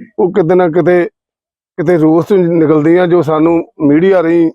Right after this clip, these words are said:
ਇਹ ਗੁੜੀਆ ਦਾ ਪਤਾ ਲੱਗਾ ਹਲਦੀ ਘੜੀ ਦੇ, ਮੇਰਾ ਖਿਆਲ ਆ ਵੀ ਅਸੀਂ ਤਾਂ ਕਦੀ ਗੁੜੀਆ ਦੇ ਮੱਥੇ ਵੀ ਨਹੀਂ ਲੱਗੇ, ਜੋ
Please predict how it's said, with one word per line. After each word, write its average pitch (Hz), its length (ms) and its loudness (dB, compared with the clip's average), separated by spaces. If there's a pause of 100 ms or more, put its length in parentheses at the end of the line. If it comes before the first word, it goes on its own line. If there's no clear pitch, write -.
(300)
ਇਹ 165 100 0
ਗੁੜੀਆ 151 340 0
ਦਾ 165 100 0
ਪਤਾ 151 260 -2
ਲੱਗਾ 156 300 0
ਹਲਦੀ 143 200 -2
ਘੜੀ 156 240 2
ਦੇ, 156 200 0 (460)
ਮੇਰਾ 151 240 0
ਖਿਆਲ 160 200 -2
ਆ 165 60 0
ਵੀ 170 180 0
ਅਸੀਂ 165 100 0
ਤਾਂ 160 100 0
ਕਦੀ 165 160 2
ਗੁੜੀਆ 151 340 2
ਦੇ 160 80 0
ਮੱਥੇ 151 280 -2
ਵੀ 160 60 0
ਨਹੀਂ 170 100 0
ਲੱਗੇ, 143 240 -2
ਜੋ 139 140 -4